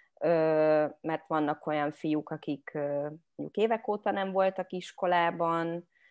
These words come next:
Ö, van, aki ötödikes, de tizennyolc éves, valaki kilencedikesen tizenhét éves, szóval, hogy ilyen nagyon, ö,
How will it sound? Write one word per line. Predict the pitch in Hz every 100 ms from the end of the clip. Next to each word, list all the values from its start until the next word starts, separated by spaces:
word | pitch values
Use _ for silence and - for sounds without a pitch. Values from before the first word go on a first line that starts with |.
| _ _ _ -
Ö, | 160 151 147 147 143 143 139 -
van, | - 170 156
aki | 156 - 151 139 135 - -
ötödikes, | 160 - 139 135 - 120 139 -
de | -
tizennyolc | 151 196 220 214 196 196 185 180 -
éves, | 165 160 156 151 151 156 - - -
valaki | 143 156 143 147 - 151 127 120 - - _
kilencedikesen | - 170 139 139 - 131 127 - 110 - 139 117 107 104 - _
tizenhét | 233 226 196 185 185 170
éves, | 175 160
szóval, | 165 175 165
hogy | 180 175
ilyen | 175 165
nagyon, | 180 170 151 147 - _ _ _ _
ö, | - 160 160 151